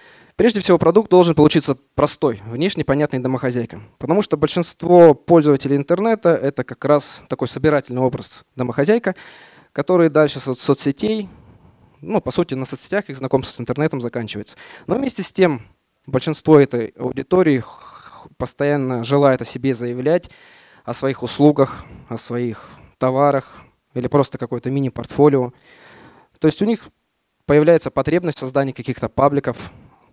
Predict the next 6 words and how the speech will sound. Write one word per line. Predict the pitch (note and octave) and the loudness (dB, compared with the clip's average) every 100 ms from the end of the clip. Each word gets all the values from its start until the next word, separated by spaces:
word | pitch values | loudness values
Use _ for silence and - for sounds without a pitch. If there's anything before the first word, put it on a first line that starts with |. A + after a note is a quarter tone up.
| _ | _
посадочных | B2+ - B2 - A#2 | -8 -6 -8 -10 -12
страниц | - B2 D#3+ - | -8 -4 -4 -4
и | |
прочее. | - B2+ A2 - _ _ _ _ _ _ _ _ _ _ _ _ - - | -4 -4 -4 -12 _ _ _ _ _ _ _ _ _ _ _ _ -12 0
То | |
есть | D#3+ - | 0 0